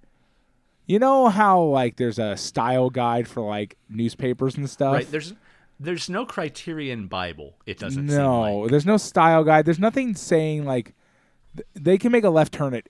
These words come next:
Speaker 1: any given moment. And it's, it's frankly a little con-, disconcerting sometimes when we're watching these movies.
Speaker 2: Someti-, sometimes it can be. But what that means is the chances of an Ernest box set go
Speaker 1: It's
Speaker 2: up
Speaker 1: there.
Speaker 2: significantly
Speaker 1: Oh, it's,
Speaker 2: because of
Speaker 1: and
Speaker 2: that
Speaker 1: the
Speaker 2: lack of
Speaker 1: older
Speaker 2: rules.
Speaker 1: we get,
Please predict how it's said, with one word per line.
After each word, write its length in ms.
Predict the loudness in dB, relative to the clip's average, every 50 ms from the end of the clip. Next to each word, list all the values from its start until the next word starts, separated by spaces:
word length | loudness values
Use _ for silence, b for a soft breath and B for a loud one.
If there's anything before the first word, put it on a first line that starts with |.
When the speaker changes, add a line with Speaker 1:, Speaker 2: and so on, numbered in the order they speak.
| _ -10
Speaker 1:
any 240 | -8 -8 -6 -6 -6
given 240 | -6 -6 -6 -6 -8
moment. 380 | -8 -12 -14 -18 -20 -20 -20 -18 _
And 160 | -6 -4 -2 -2
it's, 320 | -2 -4 -4 -8 -18 -18 _ _
it's 260 | -6 -6 -6 -6 -8 -16
frankly 480 | -10 -6 -4 -4 -4 -2 -2 0 0
a 100 | 0 -2
little 280 | -4 -6 -6 -6 -8 -8
con-, 280 | -10 -10 -8 -8 -10 -10 _
disconcerting 640 | -8 -8 -8 -6 -8 -12 -8 -6 -8 -6 -6 -8 -10
sometimes 480 | -10 -12 -14 -14 -12 -14 -14 -14 -12
when 100 | -12 -10
we're 120 | -10 -10 -10
watching 320 | -10 -10 -12 -10 -10 -10
these 180 | -8 -8 -10 -10
movies. 220 | -10 -10 -10 -10 -6
Speaker 2:
Someti-, 280 | -8 -6 -6 -8 -12 -14 B -20 -18 -18 B B B B B
sometimes 440 | -18 -16 -14 -12 -10 -10 -10 -10 -10
it 100 | -14 -14
can 240 | -12 -12 -12 -12
be. 160 | -12 -12 -14 -14 b b b b
But 160 | b -6 -4 -4
what 160 | -4 -6 -2
that 180 | -4 -4 -4 -4
means 360 | -8 -8 -8 -8 -10 -12 -12
is 340 | -10 -10 -10 -10 -10 -14 -18 _
the 140 | -14 -14 -12
chances 480 | -12 -10 -10 -10 -10 -8 -10 -12 -12
of 200 | -10 -10 -10 -8 -8
an 160 | -10 -12 -12 -10 -8
Ernest 420 | -8 -8 -6 -8 -10 -12 -14 -6
box 320 | -4 -4 -4 -4 -8 -14
set 240 | -12 -12 -12 -12 -12 _ _ _ _ _ -20 -20 _ _ _ -14 -4
go 120 | 0 2
Speaker 1:
It's 100 | 2 2
Speaker 2:
up 60 | 2
Speaker 1:
there. 80 | -2 0 0 0
Speaker 2:
significantly 300 | -2 -4 -6 2 6 8 8 8
Speaker 1:
Oh, 180 | 8 6 4 0
it's, 280 | -2 -4 -8 -12 -16 -16
Speaker 2:
because 380 | -12 -14 -12 -6 -4 -4 -4 0
of 60 | 0
Speaker 1:
and 100 | 0 2
Speaker 2:
that 80 | 2
Speaker 1:
the 60 | 2 0
Speaker 2:
lack 100 | 0 2
of 60 | 4
Speaker 1:
older 220 | 6 6 8 8 6
Speaker 2:
rules. 120 | 4 4
Speaker 1:
we 180 | 2 0 0 -2
get, 480 | -2 -2 -2 -2 -2 -4 -10 -20 -20